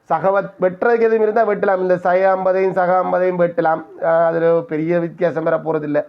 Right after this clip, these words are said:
அதனால நான் மறைய தனியா கூட்டிடுறேன், நேர தனியா கூட்டுறேன். வெட்டக்கூடியதை வெட்டி போட்டு போறதும் ஈஸி தான்டா.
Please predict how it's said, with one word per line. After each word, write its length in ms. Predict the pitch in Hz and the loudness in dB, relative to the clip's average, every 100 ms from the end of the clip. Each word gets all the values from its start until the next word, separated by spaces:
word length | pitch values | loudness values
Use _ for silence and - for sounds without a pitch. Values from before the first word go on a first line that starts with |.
| - - - | -10 -20 -4
அதனால 400 | 147 160 170 180 | -2 2 2 2
நான் 260 | 175 165 | 2 2
மறைய 340 | 160 165 175 175 | 0 0 -2 -4
தனியா 280 | - 165 170 | -2 0 0
கூட்டிடுறேன், 440 | 165 165 151 151 175 | -2 -4 -2 -2 0
நேர 300 | 170 156 156 | 0 0 -2
தனியா 260 | - 147 | -2 -4
கூட்டுறேன். 320 | 139 135 135 | -4 -4 -2
வெட்டக்கூடியதை 540 | 139 175 202 190 185 185 | -2 -2 0 0 0 0
வெட்டி 260 | 175 180 | 0 -4
போட்டு 220 | 180 170 160 | -4 -4 -4
போறதும் 400 | 156 156 160 156 | -2 -2 -2 -4
ஈஸி 220 | 147 127 | -6 -8
தான்டா. 240 | 113 104 | -10 -12